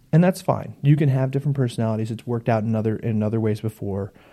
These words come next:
But the difference between Brett Favre and Aaron Rodgers when they first show up is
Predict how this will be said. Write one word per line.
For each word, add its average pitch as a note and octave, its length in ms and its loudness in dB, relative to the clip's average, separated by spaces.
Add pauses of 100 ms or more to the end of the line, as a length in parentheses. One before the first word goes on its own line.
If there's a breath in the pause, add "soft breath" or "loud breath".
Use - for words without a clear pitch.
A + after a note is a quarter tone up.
(260 soft breath)
But B2 140 -6
the G#2+ 80 -2
difference D3 380 0
between A2+ 360 -2
Brett A#2 240 -8
Favre A2 340 0
and A2 180 -2
Aaron G2+ 220 -2
Rodgers G2+ 580 -6
when G#2+ 140 -2
they G#2 120 0
first A#2 280 -4
show A2 220 -4
up A2+ 180 -10
is A2+ 320 -8